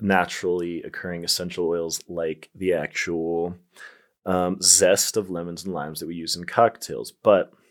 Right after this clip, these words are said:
that's kind of a different conversation. So,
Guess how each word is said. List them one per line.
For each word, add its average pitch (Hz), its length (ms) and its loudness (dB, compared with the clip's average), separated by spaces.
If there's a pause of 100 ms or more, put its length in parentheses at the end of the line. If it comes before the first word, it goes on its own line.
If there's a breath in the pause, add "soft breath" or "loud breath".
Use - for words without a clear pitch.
(1120)
that's 95 240 4
kind - 280 0
of 87 60 -2
a 87 40 -4
different 82 340 -8
conversation. 85 760 -6
So, 98 400 6